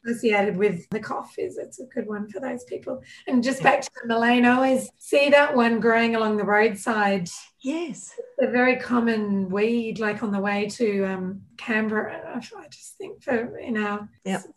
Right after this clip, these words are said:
Speaker 1: where I'm from, but, um, it's a very spectacular plant. You see it sort of go, growing really high with those beautiful yellow flowers that we use for,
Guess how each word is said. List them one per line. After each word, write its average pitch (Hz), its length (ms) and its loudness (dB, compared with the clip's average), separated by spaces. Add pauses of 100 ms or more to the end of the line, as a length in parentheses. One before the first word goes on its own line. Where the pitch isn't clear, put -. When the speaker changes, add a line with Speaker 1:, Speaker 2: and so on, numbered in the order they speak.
(240)
Speaker 1:
where 208 200 0
I'm 214 140 0
from, 226 240 -2
but, 220 140 4
um, 208 400 2
it's 285 160 -4
a 226 100 6
very 262 320 8
spectacular 220 1120 -2
plant. 220 380 -6
You 254 60 -14
see 254 180 -2
it 240 160 -2
sort 262 180 -6
of - 100 -12 (260)
go, - 260 -8
growing 226 340 -2
really 233 300 6
high 220 460 4
with 202 120 2
those 208 180 -2
beautiful 226 360 -2
yellow 202 280 0
flowers - 540 -8
that - 100 -10
we 247 140 -2
use 208 460 0
for, - 240 -8